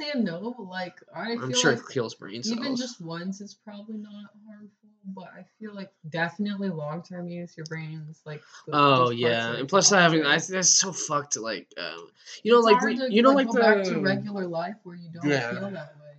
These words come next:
Speaker 1: Like you were
Speaker 2: Yeah.
Speaker 1: saying before, it's kinda like
Speaker 2: I heard
Speaker 1: imagine
Speaker 2: someone
Speaker 1: being
Speaker 2: said,
Speaker 1: happier
Speaker 2: like,
Speaker 1: than being on
Speaker 2: um,
Speaker 1: Molly.
Speaker 2: someone was like, "The first time doing heroin is like a thousand orgasms all at once," and you're just chasing. That's like, that's what they say, chasing the dragon.
Speaker 1: Chasing the dragon.
Speaker 2: Yeah, you're trace-,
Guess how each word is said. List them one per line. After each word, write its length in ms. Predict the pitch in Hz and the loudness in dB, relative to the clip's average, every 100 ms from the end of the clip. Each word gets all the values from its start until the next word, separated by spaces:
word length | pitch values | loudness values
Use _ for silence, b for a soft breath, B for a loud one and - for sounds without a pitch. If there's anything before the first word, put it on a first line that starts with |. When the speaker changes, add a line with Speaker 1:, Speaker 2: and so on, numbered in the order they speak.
| _ | _
Speaker 1:
Like 120 | _ _ _ | _ _ _
you 60 | - | -8
were 60 | |
Speaker 2:
Yeah. 420 | 127 123 117 113 107 | -2 2 2 2 0
Speaker 1:
saying 80 | 110 | -6
before, 300 | - 170 165 156 | -10 -10 -10 -12
it's 100 | _ _ | _ _
kinda 220 | 185 190 175 | -18 -16 -16
like 100 | - _ _ _ - | -20 _ _ _ -4
Speaker 2:
I 40 | 147 | 6
heard 100 | 202 | 8
Speaker 1:
imagine 120 | 196 | 10
Speaker 2:
someone 240 | 208 208 | 10 12
Speaker 1:
being 20 | 202 | 12
Speaker 2:
said, 160 | 208 180 | 12 12
Speaker 1:
happier 60 | 160 | 10
Speaker 2:
like, 220 | 156 143 | 10 8
Speaker 1:
than 60 | 127 | 6
being 100 | 147 | 6
on 300 | 139 127 120 | 8 6 2
Speaker 2:
um, 180 | 113 156 | -2 -6
Speaker 1:
Molly. 160 | 156 - | -6 -2
Speaker 2:
someone 220 | 156 151 | 4 4
was 120 | 139 | 4
like, 220 | 139 127 | 4 2
"The 60 | 120 | -4
first 280 | - 143 - | -2 -2 0
time 360 | 139 131 123 - 135 | -2 -2 -6 -12 -12
doing 220 | 131 123 | -8 -8
heroin 420 | 113 117 113 110 107 | -8 -12 -14 -16 -20
is 100 | 110 | -18
like 300 | 113 110 104 - _ | -14 -12 -12 -16 _
a 20 | |
thousand 400 | - 113 117 110 | -10 -8 -8 -12
orgasms 560 | 101 _ 95 98 - 67 - | _ _ _ _ -20 _ -20
all 160 | 95 | -20
at 60 | 78 85 | -20 _
once," 380 | 67 _ - _ _ _ | -20 _ -20 _ _ _
and 220 | 117 113 | -20 -18
you're 100 | 110 110 _ | -18 -20 _
just 160 | _ | _
chasing. 340 | - 120 - - - | -12 -12 -14 -16 -8
That's 240 | 151 - | -4 -2
like, 200 | 160 151 131 | 2 2 4
that's 260 | 143 139 | 2 2
what 160 | 135 131 | -2 -4
they 80 | 127 | -4
say, 160 | 127 117 | -6 -6
chasing 380 | - 123 - | -6 -4 -4
the 80 | 117 | -6
dragon. 480 | 107 117 131 151 151 _ _ _ _ _ | -8 -6 -6 -8 -14 _ _ _ _ _
Speaker 1:
Chasing 400 | 185 185 - 185 | -20 -20 -12 -12
the 80 | 180 156 | -12 -16
dragon. 380 | 156 - _ - | -20 -20 _ -8
Speaker 2:
Yeah, 160 | 127 127 | 0 4
you're 120 | 120 | 4
trace-, 420 | 127 - 139 131 | 2 2 4 2